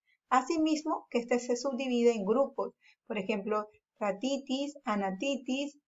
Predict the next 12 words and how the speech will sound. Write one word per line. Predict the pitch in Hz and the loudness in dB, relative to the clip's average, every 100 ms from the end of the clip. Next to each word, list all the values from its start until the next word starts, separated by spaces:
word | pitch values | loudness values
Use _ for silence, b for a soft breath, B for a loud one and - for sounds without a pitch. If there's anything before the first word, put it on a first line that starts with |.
| _ - | _ 0
rapaces | 220 202 214 208 202 - | 2 6 6 4 -4 -2
diurnas, | 233 277 269 254 254 247 | 2 4 4 4 2 0
gallin-, | 208 220 190 190 190 185 - | 2 4 4 0 0 -4 -8
gallinaceas, | 226 202 196 190 196 190 185 - 254 254 240 254 254 _ _ - | -2 4 4 4 0 0 0 2 4 6 6 6 2 _ _ -8
zancudas. | - 190 185 208 202 - - _ _ _ - | 0 0 2 0 0 0 -8 _ _ _ 6
Además, | 302 294 240 240 240 - - | 8 10 8 6 2 -10 0
nunca | 247 277 262 | 2 4 2
has | 233 | 0
visto | 233 247 | 0 -2
este | 208 196 | 0 -2
signo, | 294 294 220 | 0 0 0
¿no? | 214 285 - | 2 0 0